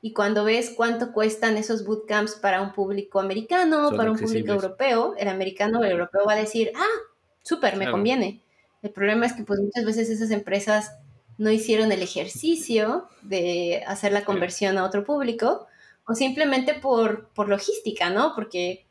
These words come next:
Speaker 1: si yo como europeo viera el curso en español en Latinoamérica más barato, pues no lo pago acá,
Speaker 2: Claro.
Speaker 1: lo pago allá,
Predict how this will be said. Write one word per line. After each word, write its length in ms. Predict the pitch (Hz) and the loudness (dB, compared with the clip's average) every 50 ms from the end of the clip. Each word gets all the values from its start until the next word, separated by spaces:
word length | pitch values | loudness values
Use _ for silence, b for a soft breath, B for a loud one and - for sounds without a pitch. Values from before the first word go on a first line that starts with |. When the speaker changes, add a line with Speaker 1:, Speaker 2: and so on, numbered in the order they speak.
| _ _ | _ _
Speaker 1:
si 160 | - - 202 | -12 -6 -2
yo 120 | 190 208 202 | 0 0 2
como 160 | 240 247 247 | 2 2 2
europeo 680 | 226 202 202 196 - - 247 233 226 226 226 226 226 | 4 4 2 2 2 2 2 2 4 4 4 4 2
viera 280 | 220 214 202 202 214 214 | 2 2 2 4 2 0
el 160 | 202 208 - | -2 -4 -4
curso 720 | - 220 226 226 226 - 208 202 202 208 208 226 226 - - | 0 0 2 2 0 0 0 2 2 2 2 0 -4 -6 -10
en 200 | 196 180 180 180 | -8 -6 -4 -4
español 720 | 180 - - - - 180 185 202 208 214 214 214 214 214 | -6 -6 -6 -6 -4 -2 0 2 2 4 4 4 4 4
en 100 | 208 196 | 4 2
Latinoamérica 680 | 180 180 - 190 190 185 190 202 208 202 220 214 208 202 | 0 -2 -4 -6 -6 -2 0 2 2 2 0 0 0 0
más 200 | 202 196 196 196 | 2 2 2 2
barato, 360 | 202 202 202 190 - 202 - - | 2 2 2 0 -2 -6 -10 -8
pues 120 | 165 175 | -6 -4
no 60 | 170 | -4
lo 140 | 170 170 - | -4 -4 -4
pago 220 | - 170 170 170 | -4 -4 -2 -4
acá, 60 | 170 - | -4 -4
Speaker 2:
Claro. 160 | - 180 175 | -2 -2 -2
Speaker 1:
lo 100 | 170 - | -4 -4
pago 180 | - 170 170 170 | -6 -4 -2 -2
allá, 260 | - - - - - | -2 -4 -6 -10 -16